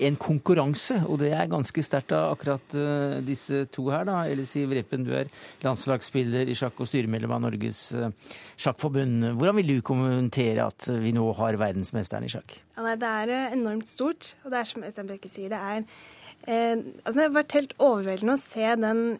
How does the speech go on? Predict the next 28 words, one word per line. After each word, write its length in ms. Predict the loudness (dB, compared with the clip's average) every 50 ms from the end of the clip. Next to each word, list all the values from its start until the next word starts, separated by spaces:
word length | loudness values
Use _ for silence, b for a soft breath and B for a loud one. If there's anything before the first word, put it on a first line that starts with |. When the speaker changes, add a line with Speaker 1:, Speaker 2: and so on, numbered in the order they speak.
| -2
Speaker 2:
interessen 640 | -2 2 2 2 0 0 -4 -6 -4 -4 -2 -2 -2
som 80 | 0 0
har 160 | 2 0 0
vært 100 | -2 -2 -4
de 80 | -2 -2
siste 320 | -2 -4 -4 -4 -4 -6
ukene. 320 | -6 -4 -2 0 2 4 4 2 0 B B B B B B B B B B B B B
Eh, 560 | 0 2 4 4 4 4 4 4 4 4 2 2 0 -2 -6 -10 -12
og 80 | -6 -2
det 140 | 0 0 2
Magnus 380 | 2 0 0 0 0 0 0 0
har 80 | 2 2
gjort, 480 | 2 2 0 -4 -6 -10 _ _ -10 -6
altså 160 | -4 0 0
hans 220 | 2 2 0 0 -2
karriere 540 | 0 2 4 4 4 4 4 2 0 0 -2
som 220 | -2 0 0 2 2
bare 240 | 4 2 2 0
har 160 | 0 -2 -4 -4 -6
pekt 320 | -6 -6 -6 -6 -6 -10 -14 -14
oppover, 460 | -14 _ -12 -4 2 4 4 4 4 2 B B B B B -4
eh, 480 | -2 0 2 2 2 2 2 2 0 -2 -6 B B B B B B B B B B B B 0
og 120 | 2 4 6
at 400 | 6 6 6 4 4 2 2 2
han 160 | 2 2 4 4
i 60 | 6
dag 220 | 6 4 4 4 2
ble 140 | 0 0